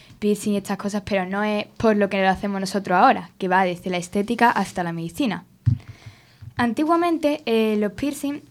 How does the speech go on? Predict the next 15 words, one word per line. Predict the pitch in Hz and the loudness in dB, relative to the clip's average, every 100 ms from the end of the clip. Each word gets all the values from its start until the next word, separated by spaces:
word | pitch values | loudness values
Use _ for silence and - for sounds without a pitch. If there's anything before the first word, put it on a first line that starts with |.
| - | -14
se | - 220 202 | -6 -4 -4
ponían | 208 220 262 262 | -4 -4 -4 -4
como | 247 233 214 | -6 -6 -4
para | 208 202 190 | -2 -2 -4
simbolizar | 220 214 202 190 269 254 | -6 -6 -4 -2 -4 -2
que | 208 | 2
ya | 214 | 2
habías | 233 277 254 | 4 2 2
llegado | 254 240 185 - | 2 2 0 -2
o | 196 | -2
bien | 233 254 | 0 2
a | |
la | 196 190 | 4 4
edad | 208 240 | 4 4
adulta | 269 277 269 294 | 2 0 -2 -2